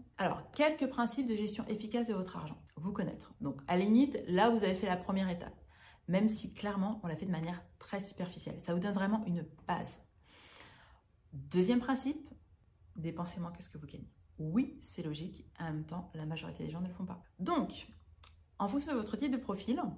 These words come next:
ça va passer, et oui, par l'instauration de tableaux de bord, que vous fassiez sur ordinateur ou sur papier,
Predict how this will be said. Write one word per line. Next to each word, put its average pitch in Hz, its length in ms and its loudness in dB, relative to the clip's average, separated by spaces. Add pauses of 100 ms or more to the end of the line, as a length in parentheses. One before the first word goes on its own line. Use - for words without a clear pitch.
(960)
ça 254 60 -4
va 262 80 0
passer, 202 500 -4 (440)
et 185 60 -2
oui, 165 300 -8
par 165 140 -4
l'instauration 175 640 -2
de 151 200 -6 (300)
tableaux 170 240 0
de 220 60 0
bord, 175 420 -2
que - 80 -2
vous 208 80 2
fassiez 226 300 2
sur 214 220 -2
ordinateur 202 600 -4 (140)
ou 175 80 -8
sur 175 160 -8
papier, 208 400 -6